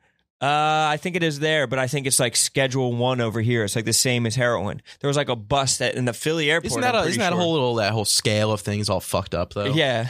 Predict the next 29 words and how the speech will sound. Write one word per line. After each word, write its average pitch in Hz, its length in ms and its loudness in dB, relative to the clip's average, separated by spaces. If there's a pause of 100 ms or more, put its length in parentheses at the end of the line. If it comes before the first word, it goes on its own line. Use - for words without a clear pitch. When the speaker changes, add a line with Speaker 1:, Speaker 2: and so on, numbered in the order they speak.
(100)
Speaker 2:
Yeah. 95 340 0
Isn't, 127 160 0
like, 156 120 2
weed 127 320 0
Schedule 180 360 0
One? 185 220 0
Speaker 1:
I'm 143 140 0
pretty 156 220 0
sure 147 200 0
it's, 131 140 -2
like, 123 160 0
weed 139 420 0
Schedule 131 420 0
One, 127 240 0
but, 117 120 0
like, 120 240 0
Speaker 2:
Yeah. 123 80 -2 (100)
Speaker 1:
cocaine 139 500 0
or, 127 120 0
like, 113 320 0 (100)
Adderall 127 640 0
or, 117 120 0
like, 117 300 -2
Speaker 2:
Yeah. 120 440 0 (280)
Speaker 1:
things 139 440 0
white 123 420 -2
people 113 360 0
do. 113 420 0
<laughs> - 40 -10